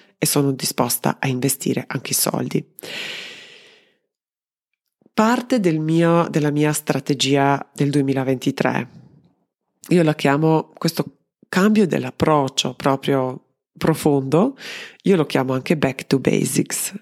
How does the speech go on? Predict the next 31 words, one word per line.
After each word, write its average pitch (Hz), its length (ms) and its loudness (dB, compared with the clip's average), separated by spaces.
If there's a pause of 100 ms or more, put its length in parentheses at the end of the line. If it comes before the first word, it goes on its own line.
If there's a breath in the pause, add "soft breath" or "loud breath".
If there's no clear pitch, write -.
(140)
ritorno 151 880 2
alla 135 280 0
base, 135 480 -2
no? 180 260 -2 (880 loud breath)
E - 180 -4 (140)
sto 202 300 2
implementando 156 720 0
questo - 260 -6
sistema 139 420 -2
per 151 220 0
il 170 120 2
mio 156 180 2
modello 143 340 0
di 143 140 -4
business, 139 580 -2
per 151 200 2
le 170 100 4
mie 156 160 0
offerte, - 760 -4
per 143 200 2
i 165 80 4
miei 151 260 2
contenuti 139 920 -2 (520 loud breath)
e 156 280 2
per 135 160 0
la 143 80 0
mia 139 180 2
pianificazione, 135 960 -2
quindi 131 260 -4
anche 127 260 -2
nel, 127 220 -4